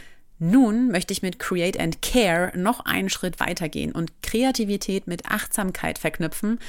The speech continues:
und das Ganze in den größeren Kontext von Selbstfürsorge setzen.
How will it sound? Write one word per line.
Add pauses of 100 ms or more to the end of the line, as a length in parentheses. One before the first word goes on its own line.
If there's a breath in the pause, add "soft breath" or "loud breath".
(220 loud breath)
und
das
Ganze
in
den
größeren
Kontext
von
Selbstfürsorge
setzen.